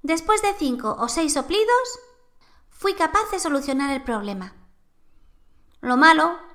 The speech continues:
es que ahora tendré que buscarme otro truco para que no me saquen a la pizarra. A algunos compañeros les pasa al revés que a mí.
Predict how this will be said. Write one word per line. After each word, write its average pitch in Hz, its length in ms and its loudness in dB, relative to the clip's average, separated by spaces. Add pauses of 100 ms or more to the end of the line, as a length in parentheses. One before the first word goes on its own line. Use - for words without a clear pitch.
(160)
es 320 180 -2
que 330 100 -2
ahora 311 200 4
tendré 320 260 2
que 320 80 -2
buscarme 349 760 0
otro 359 320 0
truco 370 340 -2
para 349 220 2
que 370 100 -2
no 359 120 2
me 262 100 0
saquen 240 320 -6
a 220 60 -4
la 214 100 -4
pizarra. 226 640 -6 (3500)
A 311 120 4
algunos 427 380 0
compañeros 370 540 0
les 339 160 -2
pasa 269 240 0
al 285 100 -2
revés 226 300 -4
que 247 100 -10
a 208 60 -4
mí. 190 220 -6